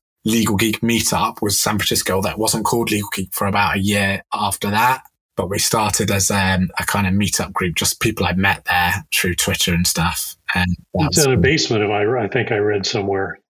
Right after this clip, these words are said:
Speaker 1: Yeah, it's this place called, I stayed there. It's called, it doesn't exist anymore,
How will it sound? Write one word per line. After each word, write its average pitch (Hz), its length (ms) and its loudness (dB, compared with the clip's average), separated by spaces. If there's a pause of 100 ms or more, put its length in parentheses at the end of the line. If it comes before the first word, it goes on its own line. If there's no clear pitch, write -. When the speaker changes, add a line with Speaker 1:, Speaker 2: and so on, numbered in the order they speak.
(200)
Speaker 1:
Yeah, 110 380 2
it's 98 100 0
this - 140 0
place 147 320 2
called, 117 400 0
I 113 80 -2
stayed 135 480 0
there. 101 240 0
It's - 220 -4
called, 107 320 -2
it - 280 -4
doesn't 139 220 2
exist - 320 0
anymore, 95 560 0